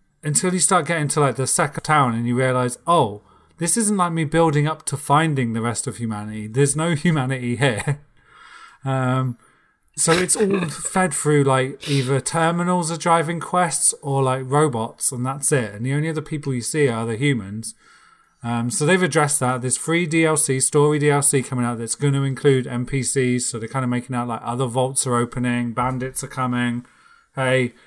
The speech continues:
Speaker 1: we'll admit we fessed up. It's all free. Fallout seventy-six at the time of recording is, uh, currently free to play as a, I think it's, like, a week and a half trial. Um, so you can try out.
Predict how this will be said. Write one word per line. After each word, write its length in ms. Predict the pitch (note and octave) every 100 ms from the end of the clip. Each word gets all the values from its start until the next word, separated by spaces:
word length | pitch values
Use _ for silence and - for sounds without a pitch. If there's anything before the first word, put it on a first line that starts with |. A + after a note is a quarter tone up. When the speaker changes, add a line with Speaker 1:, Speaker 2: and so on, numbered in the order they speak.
| _ _ _
Speaker 1:
we'll 160 | B2+ C3
admit 280 | B2 B2+ B2+
we 80 |
fessed 360 | A#2+ C3 A#2+ -
up. 180 | C3 B2+
It's 160 | A#2+
all 120 | E3 D#3+
free. 480 | D3 D3+ D3+ D3+ C#3+ -
Fallout 300 | - D#3+ D3
seventy-six 560 | C#3+ D3 C3 - D#3 -
at 100 | B2+
the 80 | B2+
time 260 | - C#3
of 160 | B2+ -
recording 640 | A#2 - F3 E3 C#3+ C#3 C3
is, 320 | A#2+ A#2+ -
uh, 160 | A2
currently 320 | A2+ C#3 C3 A#2
free 260 | - C3
to 100 | B2
play 240 | A#2+ B2+ B2
as 100 | A2+
a, 40 | G#2+ _ -
I 60 |
think 140 | A2+ B2
it's, 120 | -
like, 100 | G#2+
a 60 | G#2+
week 340 | A#2 B2 -
and 80 | A#2
a 60 | A2
half 320 | A#2+ A#2+ -
trial. 560 | - B2+ C3+ D3 D3+ - - - - - - _
Um, 220 | A#2+ A2+ A2
so 120 | B2
you 60 |
can 80 | A2+
try 260 | A2 B2 A#2+
out. 240 | B2+ C#3+